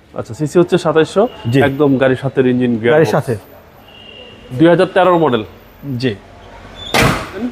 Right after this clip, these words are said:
Speaker 2: পাঁচ লাখ টাকা কম। আ-, আগে কিন্তু পাঁচ লাখেরও বেশি কম। আগে কিন্তু আপনার উনাশি, আশি ছিল আপনার ভিডিওতে।
Speaker 1: জি।
Speaker 2: আজকে দিয়ে দিব ফিক্সড একটা রেটে। গাড়িটা আমি চাইতেছি যে আমাদের ক্যাশ করার জন্য। এক্সট্রা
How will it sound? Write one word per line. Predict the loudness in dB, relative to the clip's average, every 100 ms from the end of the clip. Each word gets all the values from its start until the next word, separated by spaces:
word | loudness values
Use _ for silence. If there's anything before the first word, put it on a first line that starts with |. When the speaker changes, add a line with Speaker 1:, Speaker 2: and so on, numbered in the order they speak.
| -4
Speaker 2:
পাঁচ | 0 0 2
লাখ | 0 2
টাকা | 2 4
কম। | 4
আ-, | 4 2
আগে | 2 2
কিন্তু | 2 2 -2 -8 -6
পাঁচ | 0 0 2
লাখেরও | 2 4 4
বেশি | 2 2
কম। | 2 2 0 -8 -20 -4
আগে | 0 2
কিন্তু | 4 2 4
আপনার | 2 4 2
উনাশি, | 2 2 0 2
আশি | 0 0 -2
ছিল | 2 2
আপনার | 4 2
ভিডিওতে। | 0 2 0 0 -6
Speaker 1:
জি। | -6 -8 -12
Speaker 2:
আজকে | -4 -4 0 4
দিয়ে | 6
দিব | 6 4
ফিক্সড | 2 0 0
একটা | -4 0 2
রেটে। | 2 0 -2
গাড়িটা | 2 2 4 4 4
আমি | 4 2 2
চাইতেছি | -2 0 -4 2
যে | 4 4
আমাদের | 4 2 0
ক্যাশ | 0 -2
করার | 2 2 2
জন্য। | 0 -4
এক্সট্রা | -6 -6 2 6 6